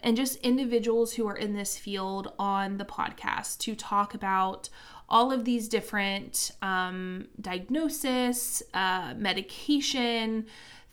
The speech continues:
therapy modalities, all of these things that are so important to me as a therapist, and provide you all with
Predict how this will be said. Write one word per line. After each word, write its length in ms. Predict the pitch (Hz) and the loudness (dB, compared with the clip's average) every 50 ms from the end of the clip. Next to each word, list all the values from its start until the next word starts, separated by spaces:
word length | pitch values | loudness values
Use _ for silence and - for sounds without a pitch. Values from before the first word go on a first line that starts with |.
| - - | -8 -4
therapy 400 | 294 294 294 285 277 - 262 262 | 0 2 2 2 2 2 2 4
modalities, 1300 | 240 240 240 233 233 214 214 214 214 214 202 220 214 208 202 202 202 202 202 202 202 196 196 - - - - - - | 4 4 4 4 6 4 4 4 4 2 0 0 -2 0 0 0 0 -2 -2 -4 -4 -4 -4 -6 -6 -8 -10 -4 0
all 220 | 233 240 254 269 277 | 2 2 4 4 2
of 140 | 277 247 | 2 2
these 260 | 233 254 240 240 240 - | 2 2 2 2 0 0
things 440 | - 220 208 208 208 214 202 - | 0 2 2 2 0 -2 -2 -4
that 800 | - 202 190 190 190 190 190 185 185 185 - - - - - - - - - | -4 -2 0 2 2 2 2 0 0 -2 -4 -8 -10 -6 -6 -6 -6 -2 -2
are 360 | 202 196 190 190 196 196 196 | 0 0 2 0 0 -2 -4
so 260 | - - - 240 254 | -4 0 0 2 2
important 440 | 269 254 254 - 240 220 - - 208 | 2 2 2 2 0 -2 -2 -8 -10
to 100 | - - | -8 -6
me 400 | 202 202 202 202 202 202 202 196 | -4 -4 -4 -4 -4 -4 -4 -2
as 180 | - 196 196 196 | -2 -4 -4 -6
a 60 | 190 | -10
therapist, 880 | - - 202 190 190 190 190 - 123 165 202 254 277 - - - - - - - - - - - - | -10 -4 -2 0 0 0 -2 -4 -4 -2 -2 -2 -2 -4 -4 -6 -8 -10 -12 -12 -12 -12 -14 -8 -4
and 300 | - 226 226 220 220 214 | 0 2 2 2 2 0
provide 440 | 220 - 233 208 214 214 214 233 220 | 0 -2 -2 2 6 6 6 6 4
you 180 | 233 240 226 214 | 0 0 2 2
all 420 | 202 196 196 190 190 190 196 - 196 | 2 2 0 0 -2 -4 -6 -8 -6
with 480 | - 190 180 175 180 185 - - - | -4 -2 -2 -2 -2 -4 -10 -16 -18